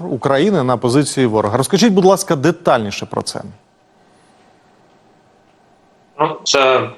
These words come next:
Speaker 2: на Донеччині. Е, наші хлопці-пілоти, знову ж таки, вони, на, на жаль, на підконтрольній ворожій території,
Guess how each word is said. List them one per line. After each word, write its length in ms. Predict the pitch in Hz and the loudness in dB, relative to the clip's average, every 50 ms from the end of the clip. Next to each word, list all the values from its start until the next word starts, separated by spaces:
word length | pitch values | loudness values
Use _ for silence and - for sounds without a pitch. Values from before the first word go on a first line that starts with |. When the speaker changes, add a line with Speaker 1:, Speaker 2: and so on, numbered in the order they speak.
| - - | -10 -2
Speaker 2:
на 100 | 127 123 | 0 0
Донеччині. 640 | 117 117 123 135 143 151 147 - - 147 147 147 151 151 151 - _ _ _ _ _ _ - 107 | 2 2 2 2 2 0 -2 -2 -4 -4 -4 -4 -6 -6 -10 -18 _ _ _ _ _ _ -8 -4
Е, 40 | 104 104 104 104 104 101 104 104 101 104 | -2 0 2 2 4 4 4 4 4 4
наші 600 | 107 113 113 110 - - 123 117 113 110 104 - - - _ _ _ _ _ _ _ _ _ _ | 4 4 2 2 2 0 0 0 -2 -2 -4 -8 -16 -20 _ _ _ _ _ _ _ _ _ _
хлопці-пілоти, 1080 | - 120 135 139 139 - - - 120 131 123 123 131 143 143 143 - 131 127 127 127 123 117 | 0 2 2 2 2 0 -2 -2 0 0 2 2 2 2 0 -2 0 0 0 0 0 -2 -4
знову 320 | 117 110 127 127 123 120 120 | -2 0 2 4 4 4 2
ж 100 | - - | 0 -2
таки, 260 | 117 110 - 120 113 | -4 -6 -4 -4 -2
вони, 580 | 110 113 117 120 120 123 123 120 120 117 117 - - - _ _ _ _ _ _ _ _ _ _ _ _ _ _ _ _ _ - | 0 0 2 2 2 2 2 2 0 -2 -2 -6 -12 -20 _ _ _ _ _ _ _ _ _ _ _ _ _ _ _ _ _ -4
на, 340 | - 120 117 113 113 113 113 - - - | 0 0 2 2 0 -2 -4 -8 -12 -6
на 220 | - 120 117 120 117 | -2 2 2 4 4
жаль, 220 | 117 120 120 117 | 4 2 2 2
на 580 | 117 113 113 110 107 110 110 107 107 107 101 - - - - - - - - - - _ _ - | 0 0 0 0 2 2 4 4 2 2 0 -2 -6 -12 -12 -10 -10 -10 -10 -12 -14 _ _ -6
підконтрольній 1160 | 113 - - 120 120 117 - 127 123 123 120 117 113 113 110 110 110 107 104 107 107 110 107 | -4 -2 2 2 2 4 4 4 4 4 4 2 2 2 2 2 2 2 2 2 0 0 0
ворожій 520 | 113 113 120 123 123 113 113 113 113 110 - | 0 0 2 2 2 2 0 0 -2 -4 -4
території, 880 | - - 110 113 113 - 135 139 131 123 120 120 123 123 123 120 120 120 | -2 -2 -2 0 0 0 2 2 2 0 0 0 0 2 2 0 -2 -4